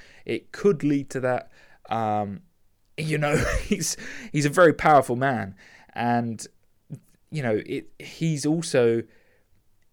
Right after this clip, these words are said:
in the position at the moment where he is affecting other countries. The stock market at the moment is up and down. It is really, uh, a tumultuous period because of that, and you cannot make any bets on where it's gonna go from here.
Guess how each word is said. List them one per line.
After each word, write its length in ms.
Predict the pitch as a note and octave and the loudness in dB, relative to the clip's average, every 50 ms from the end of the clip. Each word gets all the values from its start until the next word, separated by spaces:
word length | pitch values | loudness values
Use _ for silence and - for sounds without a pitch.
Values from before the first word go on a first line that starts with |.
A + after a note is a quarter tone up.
| _ - - - - | _ -20 -20 -10 -6
in 180 | D#3+ D3+ D3 | -4 -4 -2
the 60 | C#3 C3 | -2 -4
position 420 | - C#3 B2+ C#3 C#3+ - - C#3 | -4 -2 0 0 0 0 -2 -6
at 100 | B2+ G#2 | -6 -6
the 40 | A2+ | -4
moment 280 | C3 B2 B2 A#2 F2+ | -2 -2 -2 -2 -4
where 160 | D#2 A2+ A2 A#2+ | -2 -2 -2 -2
he 180 | C3 C#3 D3+ | -2 0 0
is 100 | D#3+ D#3+ | 0 0
affecting 500 | C#3 B2+ - - C3+ - - - B2 A#2 | 0 -2 -2 -2 -2 -2 -4 -8 -6 -4
other 140 | A2+ A2 A2+ | -2 -2 -4
countries. 500 | G#2+ - B2+ A#2+ A2+ - - A#2+ A#2 - - - - - | -4 -6 -8 -8 -8 -8 -8 -8 -8 -8 -12 -20 -20 -16
The 60 | - | -14
stock 340 | - - - D#3+ D3+ - - | -8 -2 0 0 0 0 -4
market 420 | C#3+ B2+ B2 A#2+ A#2+ - A#2+ - | -2 -2 -2 -2 -2 -4 -4 -4
at 80 | - A2 | -4 -6
the 60 | A#2 | -6
moment 260 | A#2+ A#2 A#2 A#2 G#2 | -4 -4 -4 -6 -8
is 100 | - - - - - | -10 -14 -16 -14 -16
up 160 | C3+ - - | -14 -10 -10
and 160 | C3+ B2+ B2 | -8 -4 0
down. 320 | A#2+ A#2+ B2 A#2+ A#2+ A#2+ A#2 - - - - | 2 4 4 4 2 0 -4 -12 -20 -16 -8
It 100 | - A2+ | -6 -6
is 180 | G#2 G#2+ A2 A2+ | -6 -6 -8 -10
really, 600 | A2+ A#2+ C3 C#3+ D3+ C#3+ C3 B2 A#2+ A#2 A2+ A2+ - - - _ - | -8 -4 -2 0 0 0 0 0 0 -2 -2 -4 -8 -18 -20 _ -10
uh, 200 | - A2+ A2+ - - | -6 -4 -4 -2 -2
a 180 | F2+ G#2+ A#2 | -2 -2 -2
tumultuous 800 | - - - - C3+ C3 C#3+ D#3 C#3 - - C#3 B2 A#2 - - | -4 -6 -10 -6 -4 -2 -2 -2 -2 -4 -4 -4 -4 -4 -4 -8
period 600 | - - E3+ C#3+ C#3+ C3 A#2 A2+ A2+ A2 - - - | -8 -2 0 0 2 2 0 0 -2 -2 -6 -8 -14
because 400 | B2 - - - D3 C#3+ B2+ C3 | -14 -10 -4 0 0 0 0 -2
of 80 | G#2+ | -6
that, 320 | - G#2+ G#2+ G2+ - - - - - - - | -6 -6 -6 -8 -14 -18 -20 -20 -20 -18 -10
and 440 | - A2+ A#2 A2+ A2 A2 A2+ G#2+ - | -6 -4 -2 -2 -2 -2 -6 -10 -12
you 100 | - B2 - | -16 -18 -16
cannot 400 | - - - D3+ C#3+ C3 A2+ - | -12 -6 -4 -4 -2 -2 -4 -4
make 260 | - B2+ C3 A#2+ - C3+ | -6 -6 -8 -6 -8 -8
any 120 | B2+ A#2 | -6 -6
bets 360 | A#2 A2+ B2 A#2+ - - - A#2+ | -6 -6 -6 -8 -8 -8 -8 -8
on 120 | A#2 A#2 | -8 -6
where 200 | A2+ A2+ A2+ A2 | -4 -4 -4 -4
it's 100 | - - | -6 -8
gonna 180 | - A2+ A2 G#2 | -10 -10 -10 -8
go 220 | G2 A2 G#2+ G#2+ | -6 -4 -4 -6
from 200 | G#2 - G#2+ A2 | -6 -10 -16 -18
here. 320 | - - - - - - | -16 -16 -16 -16 -18 -20